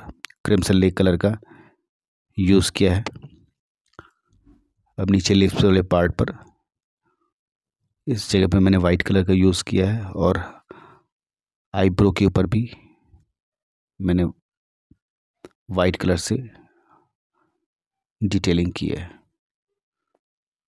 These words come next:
तो इस तरह से मैं यहाँ पे वाइट और रेड कलर के मिक्सचर से और हल्का सा इसको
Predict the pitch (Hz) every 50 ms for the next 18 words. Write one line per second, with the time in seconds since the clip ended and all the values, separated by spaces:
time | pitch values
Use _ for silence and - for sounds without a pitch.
0 | _ _ _ _ _ _ _ _ _ - - - - - - _ _ _ _ _
1 | _ _ _ _ _ _ _ _ _ _ _ _ _ _ _ _ _ _ _ _
2 | _ _ _ _ _ _ _ _ _ _ - - _ _ _ - 98 90 - -
3 | - 98 90 - 104 95 95 95 95 92 90 85 82 98 95 92 82 - - 95
4 | 90 87 95 90 - - 95 95 95 95 95 - - _ _ _ _ _ _ _
5 | _ _ _ _ _ _ _ _ _ _ _ _ _ _ 104 90 92 90 92 -
6 | 98 98 92 90 90 - 101 92 95 87 - - 98 95 - - - 101 - -
7 | - - - - - - - _ - 76 80 82 95 98 - 98 92 - 101 98
8 | - - _ _ _ _ - - _ _ _ _ _ _ - _ _ _ _ _
9 | _ _ _ _ _ _ _ _ _ _ _ _ _ _ _ - 80 90 - -
10 | 101